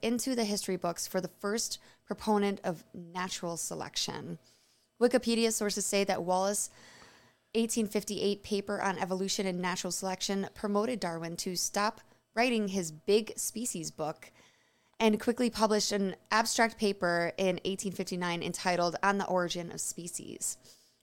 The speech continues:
Wallace's nineteen oh four book, Man's Place in the Universe, was the first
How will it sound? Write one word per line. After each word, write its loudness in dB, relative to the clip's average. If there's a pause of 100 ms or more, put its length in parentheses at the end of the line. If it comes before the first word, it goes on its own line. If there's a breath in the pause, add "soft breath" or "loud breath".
Wallace's 8
nineteen 2
oh 2
four -2
book, -2 (440 soft breath)
Man's 2
Place 0
in -2
the 0
Universe, -2
was -4
the -8
first -6